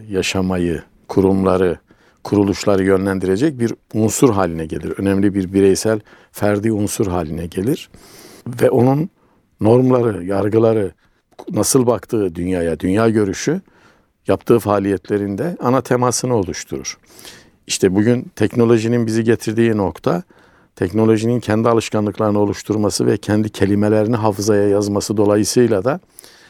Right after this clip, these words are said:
hem çocuklarımızı hem gençlerimizi annelerin, babaların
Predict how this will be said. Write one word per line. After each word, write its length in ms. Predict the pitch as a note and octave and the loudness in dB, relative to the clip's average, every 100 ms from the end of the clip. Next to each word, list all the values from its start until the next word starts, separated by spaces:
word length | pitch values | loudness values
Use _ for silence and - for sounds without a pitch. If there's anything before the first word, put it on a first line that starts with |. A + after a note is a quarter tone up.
| _ | _
hem 200 | - A#2+ | -2 0
çocuklarımızı 680 | B2+ A#2 G2+ - F#2+ G2 G#2+ | 2 0 0 -2 -2 -2 -4
hem 220 | A2+ A#2 | 0 0
gençlerimizi 800 | A2 G#2+ G2 G#2+ G2 F2+ F#2 C3+ G3+ _ _ - - _ _ | 2 0 0 -2 -2 -2 -2 -2 -2 _ _ -20 -20 _ _
annelerin, 580 | G#2+ A#2 A#2 A#2 A2+ A2+ | 0 4 4 4 2 0
babaların 640 | G#2+ G#2+ G#2+ G2 A2+ G3 | 0 0 0 -2 -6 -8